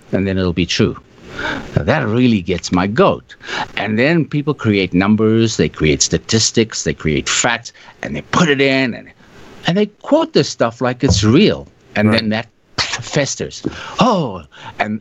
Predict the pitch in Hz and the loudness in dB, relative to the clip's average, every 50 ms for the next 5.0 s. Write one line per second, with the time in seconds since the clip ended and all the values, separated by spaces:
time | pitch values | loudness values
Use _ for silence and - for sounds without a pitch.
0 | - _ _ - - 135 113 135 143 135 131 127 160 170 185 190 190 175 143 160 | -8 _ _ -6 -2 0 2 2 2 0 -2 0 2 4 4 4 4 2 0 0
1 | - - 202 214 226 208 143 196 202 190 147 170 170 160 165 233 285 254 170 143 | 0 0 2 2 2 2 2 2 2 4 4 4 4 4 2 2 4 2 2 2
2 | 135 120 113 117 - - - 135 123 160 165 170 160 127 135 113 - - - 226 | 0 0 -2 -2 -4 -4 -4 0 2 2 2 2 2 0 -2 -4 -4 0 2 4
3 | 247 247 233 214 139 196 202 202 156 147 165 143 120 139 143 151 156 156 131 117 | 6 6 4 4 4 4 2 2 4 4 2 4 4 4 4 4 4 2 4 2
4 | 117 113 - 135 135 - 165 160 147 143 131 127 131 156 165 143 104 78 71 | 0 2 2 0 0 2 4 4 4 4 2 0 2 2 2 2 2 0 -4